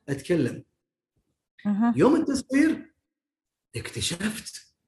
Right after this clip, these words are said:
Speaker 1: إنه في طبخة من الكستنة والقهوة. قلت:
Speaker 2: أها.
Speaker 1: "آه، أوكي، أنتوا جايبيني عشان أنا أذوق؟" قال لي: "نعم." طبعًا غيرت حياتي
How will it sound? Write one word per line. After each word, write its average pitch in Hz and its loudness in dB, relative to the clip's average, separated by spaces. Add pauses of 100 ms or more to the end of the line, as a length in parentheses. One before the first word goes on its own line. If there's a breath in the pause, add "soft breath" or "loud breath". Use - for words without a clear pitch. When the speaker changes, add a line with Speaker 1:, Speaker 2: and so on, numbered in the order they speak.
(540)
Speaker 1:
إنه 107 -6
في 135 -4
طبخة 135 -4 (1300)
من 107 -6
الكستنة 170 -2 (240)
والقهوة. 101 -2 (1300)
قلت: 190 0
Speaker 2:
أها. 190 -4
Speaker 1:
"آه، 147 -4 (840)
أوكي، 160 -8
أنتوا 123 -6 (120)
جايبيني 120 2
عشان 123 -2
أنا 123 0
أذوق؟" - 0 (560)
قال 98 0
لي: 92 0
"نعم." - -10 (500)
طبعًا 98 0
غيرت 101 -2
حياتي 123 -2